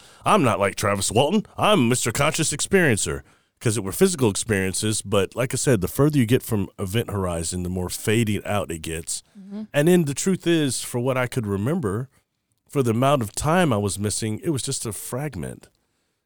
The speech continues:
Speaker 1: And it was, you know, and I had to come to terms with that. So I tried to hyp-, self-hypnotize myself. It wouldn't work.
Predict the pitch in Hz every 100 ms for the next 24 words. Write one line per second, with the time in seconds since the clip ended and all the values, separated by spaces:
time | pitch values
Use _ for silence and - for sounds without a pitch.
0 | _ 117 117 120 - 123 76 78 98 127
1 | 120 110 123 101 - 120 117 95 95 87
2 | - 90 98 92 _ _ _ - 120 123
3 | 107 - - - 101 - 156 - 123 95
4 | 113 92 95 - 92 - 85 101 98 87
5 | 92 -